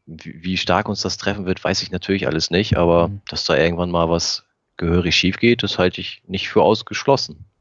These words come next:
Speaker 2: Und warum denkst du da jetzt nicht so typisch deutsch, dass du dein Geld dann am besten in Gold steckst und verbuddelst im Garten oder so?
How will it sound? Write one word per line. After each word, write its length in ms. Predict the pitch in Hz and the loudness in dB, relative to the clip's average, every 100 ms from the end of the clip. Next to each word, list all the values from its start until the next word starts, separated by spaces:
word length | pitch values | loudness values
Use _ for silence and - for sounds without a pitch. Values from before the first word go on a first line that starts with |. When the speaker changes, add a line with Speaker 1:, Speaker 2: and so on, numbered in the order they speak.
| - | -8
Speaker 2:
Und 160 | 113 104 | -4 0
warum 300 | 110 117 113 | 2 2 2
denkst 240 | 123 - | 2 0
du 80 | 117 | 0
da 140 | 117 | 2
jetzt 160 | 117 123 | 2 0
nicht 100 | 117 | -2
so 140 | 120 | -2
typisch 400 | - 117 117 - | -4 -4 -4 -2
deutsch, 320 | 107 120 - | 0 0 0
dass 180 | 117 113 | -4 -4
du 160 | - 117 | -2 2
dein 240 | 117 113 | 4 4
Geld 240 | 110 113 117 | 4 2 2
dann 140 | 113 | 2
am 140 | 107 | 2
besten 360 | 110 113 - 117 | 0 -2 -2 -2
in 480 | 110 113 113 104 - | 2 2 2 0 0
Gold 320 | 110 123 135 | 2 2 0
steckst 400 | - 127 123 - | -4 -2 -2 -2
und 160 | 117 - | -6 -2
verbuddelst 480 | 110 139 135 151 | -2 0 0 0
im 100 | 123 | -2
Garten 300 | 101 113 - | -2 -2 -4
oder 180 | 156 147 | -8 -8
so? 160 | 156 | -8